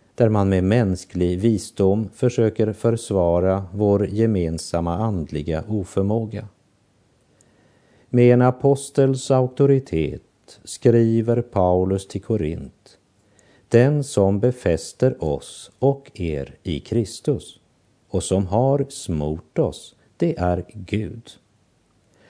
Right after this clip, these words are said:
Han har även satt sitt sigill på oss och gett oss anden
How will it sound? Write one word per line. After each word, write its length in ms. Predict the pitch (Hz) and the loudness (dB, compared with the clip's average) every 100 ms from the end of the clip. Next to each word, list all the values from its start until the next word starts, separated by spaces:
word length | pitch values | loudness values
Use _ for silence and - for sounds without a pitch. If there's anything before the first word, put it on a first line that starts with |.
| - - | -16 -2
Han 100 | 98 | 2
har 100 | 101 | 4
även 360 | 135 113 110 127 | 6 4 2 0
satt 340 | - 104 - | 2 0 -2
sitt 420 | - 92 92 - | -6 -4 -4 -12
sigill 640 | - - 117 87 131 87 82 - | -10 0 0 0 -4 -4 -6 -4
på 320 | 101 101 95 | -4 -2 -4
oss 340 | - - - _ _ _ _ _ - | -6 -12 -20 _ _ _ _ _ -14
och 220 | - 104 | 0 2
gett 300 | 92 98 92 | 4 2 2
oss 260 | 82 - - | -2 -4 -6
anden 800 | 120 123 85 80 78 107 131 | -2 -2 -2 -4 -2 -2 -4